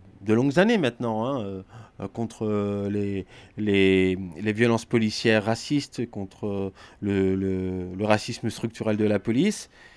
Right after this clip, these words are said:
Et puis ça a recrudescence, ou en tout cas ça a une popularité plus large depuis l'assassinat de George Floyd, euh, et les crimes qui, qui, qui s'en est suivi.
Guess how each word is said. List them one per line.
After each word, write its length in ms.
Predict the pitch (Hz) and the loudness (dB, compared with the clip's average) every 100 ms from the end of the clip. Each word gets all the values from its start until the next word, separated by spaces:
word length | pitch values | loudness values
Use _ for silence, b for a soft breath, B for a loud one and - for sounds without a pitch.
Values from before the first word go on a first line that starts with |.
| B B B B | B B B B
Et 60 | |
puis 180 | 101 - | -12 -12
ça 220 | 95 - | -6 -2
a 100 | 101 | -2
recrudescence, 960 | 98 104 120 156 160 143 - 180 202 - | -2 -6 -4 0 4 4 4 4 4 2
ou 60 | 160 | -2
en 80 | |
tout 140 | 110 117 | -2 -4
cas 180 | 135 127 | -2 0
ça 240 | - 101 | 0 -2
a 60 | 101 | 0
une 160 | 104 | -2
popularité 720 | 110 135 - 143 135 135 - | 0 0 2 0 2 0 0
plus 180 | 131 165 | -2 2
large 400 | 175 180 139 113 98 B B B | 6 6 4 -6 -12 B B B
depuis 460 | B 110 117 - 135 | B -2 -2 0 0
l'assassinat 640 | 120 117 117 - 120 117 | 2 2 -4 -2 0 0
de 460 | 117 110 104 104 101 | 0 0 2 0 -2
George 200 | 104 - | -4 -6
Floyd, 460 | - 170 214 214 123 - B B B - | 0 2 4 2 -4 -8 B B B -2
euh, 460 | 107 104 101 101 | 2 2 2 0
et 160 | 107 110 | 2 4
les 140 | 120 | 4
crimes 360 | 117 147 139 123 | 4 4 4 2
qui, 340 | - 107 101 | -4 -4 -4
qui, 260 | 95 107 98 | -6 -8 -8
qui 140 | - | -8
s'en 140 | 107 107 | -6 -4
est 60 | 107 | -4
suivi. 480 | - 117 147 214 | -4 -6 -2 -4